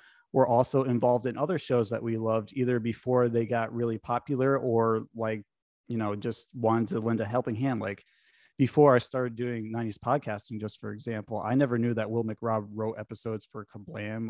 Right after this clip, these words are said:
or was involved with Ren and Stimpy along with Mitchell Kriegman, and that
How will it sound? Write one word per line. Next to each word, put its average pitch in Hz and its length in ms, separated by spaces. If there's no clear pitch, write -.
or 101 400
was 113 260
involved 110 500
with 113 220
Ren 107 80
and 104 100
Stimpy 113 240
along 107 260
with 104 140
Mitchell 107 260
Kriegman, 113 600
and 110 160
that 101 300